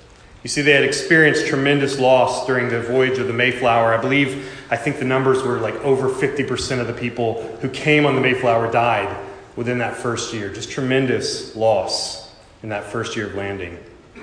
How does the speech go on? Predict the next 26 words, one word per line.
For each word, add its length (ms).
And 100
then, 100
of 80
course, 240
they 60
had 120
a 80
brutal 280
winter, 760
and 100
so 100
finally 540
they 100
were 140
able 200
to 60
celebrate 600
that 260
first 540
Plymouth 480
harvest 500
together 380
with 100
a 60
Thanksgiving 1160
feast. 680